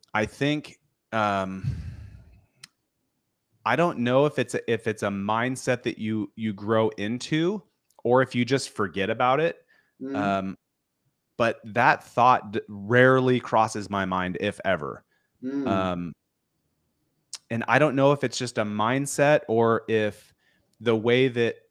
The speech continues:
Speaker 1: you know, becoming a pilot, even a civilian pilot, is, it's a lot of work. There's a lot of
Speaker 2: Mm-hmm.
Speaker 1: study that goes into it.
Speaker 2: Mm-hmm.
Speaker 1: And, you know, becoming a fighter pilot, it's years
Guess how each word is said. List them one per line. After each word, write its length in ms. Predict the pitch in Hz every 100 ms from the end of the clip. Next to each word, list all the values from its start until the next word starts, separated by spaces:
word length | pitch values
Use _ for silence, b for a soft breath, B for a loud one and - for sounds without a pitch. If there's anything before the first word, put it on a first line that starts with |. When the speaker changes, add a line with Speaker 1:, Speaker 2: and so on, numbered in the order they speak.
| _ _ _
Speaker 1:
you 100 | 117
know, 140 | 107
becoming 540 | 92 - 117 151 202 143
a 40 |
pilot, 520 | - - 139 135 87 -
even 240 | 131 147
a 60 | 101
civilian 560 | - 90 120 165 101 85
pilot, 420 | 87 82 82 - 98
is, 420 | 95 95 92 -
it's 120 | 104
a 40 | 104
lot 180 | 113 95
of 100 | 82
work. 380 | 131 - - -
There's 160 | 104
a 40 | 101
lot 180 | 101 92
of 60 |
Speaker 2:
Mm-hmm. 160 | - -
Speaker 1:
study 280 | 107 107 113
that 140 | 98
goes 240 | 110 107
into 360 | 110 107 - 107
it. 200 | 107 107 _ _ _ 123
Speaker 2:
Mm-hmm. 320 | 131 151 101
Speaker 1:
And, 480 | 101 98 98 95 95 _ _ _ _ _ _ _ _ _
you 100 | 117
know, 160 | 104 98
becoming 400 | 101 - 127 113
a 60 | 92
fighter 340 | - 202 185
pilot, 420 | - 87 85 87 -
it's 220 | 139 -
years 760 | 101 113 160 180 139 104 -